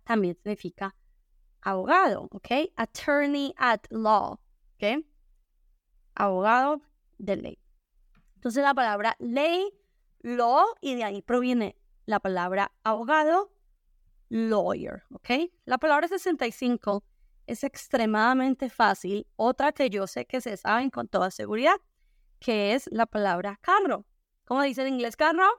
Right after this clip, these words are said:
Muy bien, car. Lo mismo que con miembro, member. La R final, suavecita,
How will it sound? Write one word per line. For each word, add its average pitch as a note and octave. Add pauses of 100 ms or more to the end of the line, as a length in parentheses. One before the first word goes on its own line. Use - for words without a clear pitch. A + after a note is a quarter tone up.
(640)
Muy F#3+
bien, F#3 (440)
car. - (280)
Lo C#4
mismo E4+
que F#4+
con B3+
miembro, A3
member. G#3+ (220)
La A3+
R B3+
final, B3+ (440)
suavecita, A3